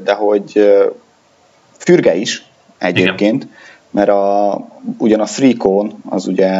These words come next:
Speaker 1: a hat hetvenhat lett,
Speaker 2: Az is nagyon jó.
Speaker 1: viszont a, a húsz yardos shuttle-je, azt majd te elmondod, hogy mi, <laughs> az három nyolcvanegy, az konkrétan a harmadik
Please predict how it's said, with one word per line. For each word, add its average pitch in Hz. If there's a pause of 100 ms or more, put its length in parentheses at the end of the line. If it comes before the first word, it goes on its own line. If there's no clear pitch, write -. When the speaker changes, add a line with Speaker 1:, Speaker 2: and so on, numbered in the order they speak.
Speaker 1:
a -
hat 101
hetvenhat 92
lett, 107 (340)
Speaker 2:
Az 95
is -
nagyon 82 (160)
jó. -
Speaker 1:
viszont 104
a, 101
a 104
húsz 117
yardos 95 (280)
shuttle-je, 95 (460)
azt -
majd 87
te 95
elmondod, 98
hogy -
mi, - (580)
<laughs> -
az -
három 123
nyolcvanegy, 101
az -
konkrétan 101
a 95 (100)
harmadik 92